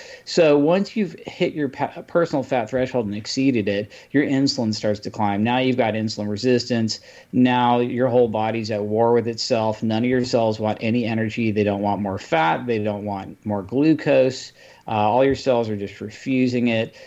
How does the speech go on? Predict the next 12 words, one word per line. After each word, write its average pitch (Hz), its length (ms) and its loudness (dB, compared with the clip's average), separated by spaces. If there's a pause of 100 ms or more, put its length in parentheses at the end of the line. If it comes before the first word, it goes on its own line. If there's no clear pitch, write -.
(120)
And 151 180 0
basically 165 580 0
whatever 131 420 2
tissue 139 400 -2
in 120 100 0
your 110 80 -2
body 107 280 0
is 101 140 -6
the 110 80 -4
least 160 500 -2
insulin 113 440 0
sensitive, 104 680 0